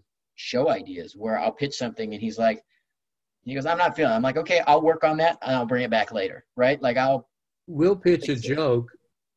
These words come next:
Speaker 2: I'll pitch a joke and David will go, "Oh, okay, I like that area. <clears throat> What about if it's this instead of that?" And I said, "Okay, great. And then what if we move that here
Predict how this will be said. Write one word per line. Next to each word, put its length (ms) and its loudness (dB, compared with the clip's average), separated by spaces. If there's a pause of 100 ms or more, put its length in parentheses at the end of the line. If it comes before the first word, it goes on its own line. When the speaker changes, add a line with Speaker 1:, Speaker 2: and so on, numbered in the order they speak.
(300)
Speaker 2:
I'll 180 2
pitch 300 -2
a 60 -4
joke 500 -2 (480)
and 480 -2
David 400 0
will 100 0
go, 280 -2
"Oh, 260 2
okay, 340 0
I 80 0
like 260 -2
that 220 -2
area. 540 0 (100)
<clears throat> 80 -14 (480)
What 200 2
about 520 0 (100)
if 320 0
it's 420 0
this 360 -2
instead 400 -4
of 80 -4
that?" 220 -4
And 100 -10
I 40 -8
said, 220 -12
"Okay, 300 -6
great. 420 -2
And 160 -4
then 320 -2 (320)
what 320 -2
if 140 -4
we 80 4
move 260 0
that 220 0
here 580 -2